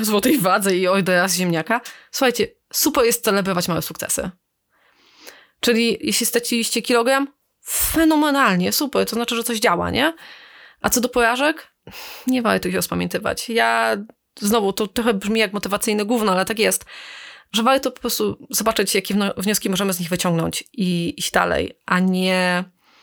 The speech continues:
rozpamiętywać i zastanawiać się, co się stało źle.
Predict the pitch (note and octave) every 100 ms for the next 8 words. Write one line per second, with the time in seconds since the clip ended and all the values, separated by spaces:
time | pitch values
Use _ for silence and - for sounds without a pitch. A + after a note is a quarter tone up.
0 | _ _ - _ - - F#3+ G#3 G3+ G3
1 | F#3 G3+ E3 E3 - - - _ G3 F3
2 | E3 - F3 E3 D#3 - - - - -
3 | - - _ - F3+ E3 - F3 E3 -